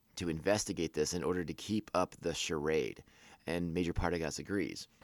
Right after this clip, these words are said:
Now, this is the first time we're really seeing, uh, Lonnie Jung take any sort of initiative in the episodes. We've seen him in the past. He's been at all the meetings. He's been in the room. Uh, he's been there for, for all of Dedra Meero,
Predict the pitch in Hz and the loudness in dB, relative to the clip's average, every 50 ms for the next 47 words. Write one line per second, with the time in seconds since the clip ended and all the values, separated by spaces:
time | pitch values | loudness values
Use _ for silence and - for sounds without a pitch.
0 | - - - - - - - - - _ - - 107 120 113 110 107 - 82 98 | -16 -16 -16 -18 -20 -20 -20 -20 -20 _ -10 -4 -2 0 2 2 0 -2 -6 -6
1 | 104 127 165 - - 254 202 196 - - 185 160 - 170 165 147 127 127 139 135 | -2 0 0 0 0 -2 -4 -4 -2 -2 -2 0 0 2 2 4 4 4 4 4
2 | 127 - - - 139 147 139 127 120 117 107 101 87 - - - - - - - | 2 0 0 0 2 2 2 4 4 4 2 2 0 -4 -8 -20 -20 -20 -20 -20
3 | - - - 98 101 101 107 110 110 110 107 98 110 104 104 104 80 - - - | -14 -4 0 2 2 4 4 4 4 2 4 4 4 4 4 2 0 -4 -8 -12
4 | - - - - - _ _ _ - - _ _ _ _ _ _ _ - - 135 | -16 -20 -20 -20 -20 _ _ _ -20 -20 _ _ _ _ _ _ _ -2 0 2
5 | 127 123 123 123 117 - 120 110 90 92 101 113 104 - 104 92 87 82 76 - | 2 4 2 2 2 2 2 4 4 4 4 4 2 4 4 4 4 4 2 0
6 | - 98 98 95 90 90 92 92 - 92 - - 85 71 87 113 107 - - 185 | -2 0 0 2 2 2 2 0 0 -2 -2 0 0 0 2 0 0 2 2 2
7 | 220 214 175 139 107 92 - 107 120 117 85 - 98 101 82 104 104 101 95 82 | 4 4 4 4 2 2 2 2 2 0 0 0 -2 0 2 4 4 4 4 2
8 | 82 80 80 82 95 107 104 101 101 98 85 - 90 80 - 87 87 87 87 80 | 2 0 0 2 2 2 2 2 0 0 -2 -4 -6 -6 -2 0 0 0 0 -2
9 | 78 76 92 98 98 98 95 85 - - - - - - - - - - - 87 | -2 -2 0 0 0 0 0 -2 -6 -12 -20 -20 -20 -20 -20 -18 -8 -4 -2 0
10 | 87 90 80 76 95 101 85 - 107 98 101 95 90 92 92 - - - 95 95 | 0 0 0 0 -2 -2 0 2 2 4 4 4 2 2 2 0 0 2 4 6
11 | 92 90 85 - - - - - _ - - 73 101 107 98 87 - 95 85 98 | 6 6 4 0 -6 -20 -20 -20 _ 0 2 2 2 2 2 4 2 2 4 4
12 | 95 92 90 90 87 90 87 87 85 | 4 4 4 6 6 6 6 4 2